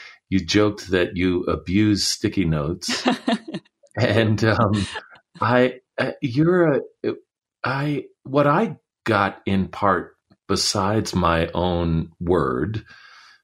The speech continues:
Speaker 1: and your help around creating a talk as well in, in the more advanced part of the work you do, what I also got was that you're a good listener.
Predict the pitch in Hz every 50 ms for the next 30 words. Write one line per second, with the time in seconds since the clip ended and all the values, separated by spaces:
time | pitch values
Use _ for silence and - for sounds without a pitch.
0 | _ _ - 101 92 87 85 85 82 85 82 78 82 90 87 85 85 - 87 87
1 | 85 - 85 82 80 80 80 80 80 80 80 80 - _ _ - - - 98 87
2 | 85 87 85 85 80 85 82 82 80 80 80 78 78 76 76 - - 78 78 -
3 | - - - - 110 104 85 73 71 - - 76 73 - 95 104 107 101 87 78
4 | 73 76 78 80 82 - 80 80 80 80 73 78 80 76 78 80 78 73 73 71
5 | 65 73 92 101 98 92 82 - - _ - 78 76 76 76 71 67 69 71 76
6 | 73 76 73 71 - - 80 71 67 73 73 73 71 71 - _ _ - - -
7 | - - - _ 101 101 98 101 110 120 151 180 - - 117 92 - 95 92 90
8 | 87 - 82 90 87 82 - - - 87 82 82 - - _ - - _ _ _
9 | _ 95 98 123 175 196 143 101 92 - 113 117 95 95 87 87 101 98 - -
10 | - - - - -